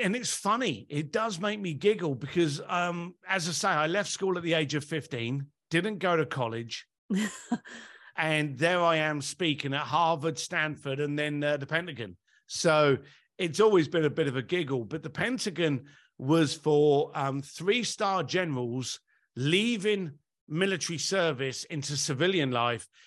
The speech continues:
Speaker 1: and looking at potential opportu-, uh, entrepreneurial journeys. And I was able to speak up. There were some rather powerful people, but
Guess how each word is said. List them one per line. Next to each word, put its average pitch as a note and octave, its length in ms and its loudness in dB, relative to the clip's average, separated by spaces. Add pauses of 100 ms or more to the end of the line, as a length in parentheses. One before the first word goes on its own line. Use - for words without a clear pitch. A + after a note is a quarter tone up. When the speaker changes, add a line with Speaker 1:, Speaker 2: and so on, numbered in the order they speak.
(120)
Speaker 1:
and C#3+ 220 0
looking E3 260 2
at D3+ 120 -6
potential C#3+ 540 -2
opportu-, C3+ 320 -4
uh, D3+ 320 0
entrepreneurial C#3 760 0
journeys. A#2 500 -4 (400)
And D3+ 160 0
I F3 80 2
was F3 220 0
able D#3 240 0
to C3+ 80 -6
speak D#3 340 -4
up. D3 140 -2
There C#3 120 0
were C3 100 -4
some C#3+ 200 -4
rather F#3 320 0 (380)
powerful E3 560 -2
people, D#3 400 -2
but C3+ 240 0